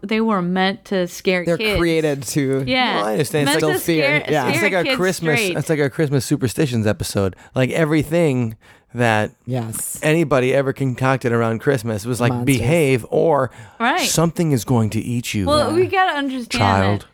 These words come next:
Speaker 1: that, that parents are just experiencing desperation now as they ever have.
Speaker 2: Right.
Speaker 1: You know, <laughs> that
Speaker 2: Right.
Speaker 1: it, it was true in the past just as well that, um, they had to make up these horrible stories. And then these,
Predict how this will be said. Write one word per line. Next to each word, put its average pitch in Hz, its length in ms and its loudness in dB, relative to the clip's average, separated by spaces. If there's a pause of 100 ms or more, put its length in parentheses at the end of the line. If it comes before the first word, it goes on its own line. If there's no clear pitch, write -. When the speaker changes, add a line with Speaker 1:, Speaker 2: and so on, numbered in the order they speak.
(160)
Speaker 1:
that, 247 220 -2
that - 60 -20
parents 226 400 -4
are 202 100 -2
just 202 220 -6
experiencing 190 640 -2
desperation 285 920 0 (360)
now 226 480 2
as 240 320 0
they 294 260 2
ever 180 320 2
have. 170 380 0
Speaker 2:
Right. 143 420 0
Speaker 1:
You 254 100 0
know, 254 280 0
<laughs> 277 220 -4 (120)
that 247 200 0
Speaker 2:
Right. - 240 -8 (120)
Speaker 1:
it, 247 240 0
it 262 160 2
was 247 260 0
true 254 180 -2
in 269 80 2
the 277 80 2
past 269 340 0
just 214 180 -2
as 269 140 -4
well 247 420 4 (140)
that, 220 420 0
um, 196 380 -2
they 208 120 0
had 202 200 0
to 233 160 -2
make 208 300 -4
up 202 160 -4
these 220 160 -2
horrible 208 400 0
stories. 262 520 0 (280)
And 254 340 4
then 262 320 2
these, 240 400 -2